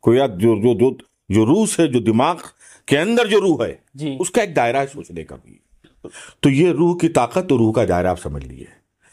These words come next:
Speaker 1: लेकिन जब इसी रूह में रूहानियत दाखिल हो जाती है, तो दायरा बढ़ जाता है।
Speaker 2: अल्लाहु अकबर, सुभान अल्लाह।
Speaker 1: आप उसको अंदाजा लगाइए,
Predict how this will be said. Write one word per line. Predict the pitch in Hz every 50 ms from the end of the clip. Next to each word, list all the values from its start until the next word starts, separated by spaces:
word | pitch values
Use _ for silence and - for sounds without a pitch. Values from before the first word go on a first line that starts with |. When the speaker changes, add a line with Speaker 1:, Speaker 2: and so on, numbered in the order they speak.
| _ _ _ -
Speaker 1:
लेकिन | - 135 147 151 220 190
जब | 175 175 170
इसी | 170 - 202 185
रूह | 175 156 113 101
में | 80 73 71 69 - _ _ _ _ _ _ _ _ _ _ _ _ _ _ _ _ _ _ _ _ _ _ _ _ _ _ _ _ _ -
रूहानियत | 98 107 107 95 104 127 139 151 180 208 202
दाखिल | 147 143 135 123 - 139 117
हो | 107 110 98
जाती | 92 87 80 - - 98 - -
है, | - 64 60 - _ _ _ _ _ _ _ _ _ _ _ _ _ _ _ _ _ -
तो | 113 110
दायरा | 82 80 90 85 85 85 92 104
बढ़ | - - 76 73 - - - -
जाता | 62 - - - - -
है। | - - - -
Speaker 2:
अल्लाहु | 143 139 127 123 117 117 117 117 117 117 117 113 104 107
अकबर, | - - 123 123
सुभान | - - - 131 123 127 131 127
अल्लाह। | 110 92 - 76 - - _ _ _ _ _ _ _ _ _ -
Speaker 1:
आप | 113 120 123 123 -
उसको | 113 - - 113
अंदाजा | 104 98 95 98 101 107 117
लगाइए, | 110 107 98 101 101 104 113 120 107 - -